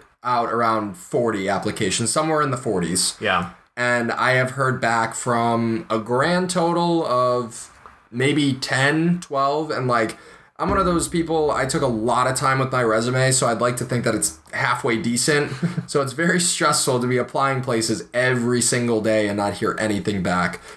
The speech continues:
Speaker 2: Well, another
Speaker 1: So
Speaker 2: thing that you'll find out, too, is that especially if you're one of those people, like both of us, that back in our home states or wherever, we've never had trouble finding employment. We're, you know, we're both good employees. We work hard. We're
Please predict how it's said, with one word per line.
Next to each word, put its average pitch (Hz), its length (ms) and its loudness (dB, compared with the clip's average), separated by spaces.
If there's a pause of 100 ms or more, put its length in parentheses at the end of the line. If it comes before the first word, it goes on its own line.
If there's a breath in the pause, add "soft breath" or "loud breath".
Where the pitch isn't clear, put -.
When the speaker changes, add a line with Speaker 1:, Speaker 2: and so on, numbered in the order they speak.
Speaker 2:
Well, 190 120 0
another 214 240 2
Speaker 1:
So 202 60 0
Speaker 2:
thing 185 140 2
that 160 180 0
you'll 147 140 0
find 139 340 0
out, 127 260 0
too, 151 340 2
is 123 200 0
that 123 200 2
especially 147 560 0
if 123 100 -4
you're 123 120 -2
one 123 120 2
of 123 80 4
those 117 140 0
people, 127 560 0
like 117 320 -2
both 123 200 0
of 117 120 -4
us, 131 300 0
that 113 300 0 (320 loud breath)
back 135 220 -2
in 135 80 0
our 117 100 2
home 131 220 0
states 127 400 0
or 143 80 2
wherever, 139 240 2
we've 185 180 0
never 208 220 2
had 127 220 0
trouble 101 260 -4
finding 90 260 0
employment. 85 540 -4
We're, 120 360 0
you 117 100 -8
know, 123 120 0
we're 123 60 -2
both 190 220 -2
good 180 120 0
employees. 139 600 0
We 120 140 -4
work 156 300 0
hard. 123 380 0
We're 113 220 -2